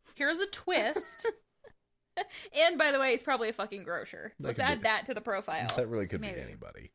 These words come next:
Speaker 2: <laughs>
Speaker 1: So, then a new twist came when the Times, <sighs> some magazine, some
Speaker 2: <laughs> No,
Speaker 1: newspaper.
Speaker 2: say it. Please say it. Say it. Say it. Say
Speaker 3: Say it.
Speaker 2: it.
Speaker 1: Picayune?
Speaker 2: <laughs>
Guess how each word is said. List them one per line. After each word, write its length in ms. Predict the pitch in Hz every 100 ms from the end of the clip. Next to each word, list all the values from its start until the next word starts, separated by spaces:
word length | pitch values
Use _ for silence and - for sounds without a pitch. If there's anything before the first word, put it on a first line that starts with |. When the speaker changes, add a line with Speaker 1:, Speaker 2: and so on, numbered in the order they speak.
| _ -
Speaker 2:
<laughs> 140 | 277 - 339 - 302 277 - 277 -
Speaker 1:
So, 540 | - 262 240 226 214 - _ _ _ 214
then 280 | 208 262
a 40 | 311
new 200 | 294 277
twist 440 | - 269 247 -
came 460 | - 208 185 185 202
when 380 | 208 214 208 208
the 80 | 202
Times, 720 | - 220 220 240 247 254 247 - - - _ _ _ _ _ _ _ _
<sighs> 40 | 190 226 226 220 220 214
some 440 | - 240 240 247
magazine, 680 | 233 202 202 196 190 190 190 - _ _ _ _ _ -
some 320 | - 247 240
Speaker 2:
<laughs> 0 |
No, 80 | 240
Speaker 1:
newspaper. 280 | 233 262 214
Speaker 2:
say 200 | 262 233
it. 120 | 196 196
Please 260 | 262 262
say 200 | 220 185 170
it. 80 | - 240 _ _ _
Say 320 | - 226 202 190
it. 160 | - _ _ - -
Say 300 | 226 220 214
it. 100 | 185 - - _ _ _ _ _ _ _ _ _ -
Say 160 | -
Speaker 3:
Say 120 | 208 233
it. 60 | 220
Speaker 2:
it. 100 | - - _ -
Speaker 1:
Picayune? 720 | 233 240 233 214 208 247 339 427 427
Speaker 2:
<laughs> 80 | -